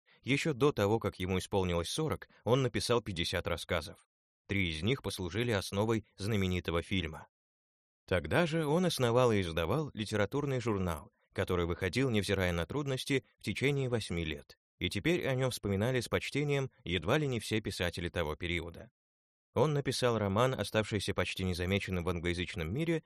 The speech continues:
но имевший успех в нордических странах. Он пять лет редактировал литературный раздел в воскресном выпуске газеты,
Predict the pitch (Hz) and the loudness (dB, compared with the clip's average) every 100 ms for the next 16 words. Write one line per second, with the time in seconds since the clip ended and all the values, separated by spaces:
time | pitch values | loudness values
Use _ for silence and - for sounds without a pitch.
0 | _ _ 98 165 147 139 135 110 85 - | _ _ 0 2 2 0 -2 -2 -4 -2
1 | 147 156 - _ 85 95 87 98 98 - | -2 -2 -6 _ -4 -2 0 -2 -4 -4
2 | 87 - 90 80 85 - _ _ _ _ | -6 -4 -2 -2 -4 -16 _ _ _ _
3 | 113 156 160 139 - 113 - 110 101 - | 0 0 2 -2 0 0 0 2 2 2
4 | 107 104 95 90 98 90 - 87 85 87 | 0 2 2 0 0 -2 0 -2 -2 -2
5 | 80 110 147 104 - 98 92 85 85 131 | -2 -2 0 0 0 -2 -2 -2 -4 -4
6 | 117 - 90 92 82 80 92 98 | -4 -4 -4 -4 -4 -10 -14 -18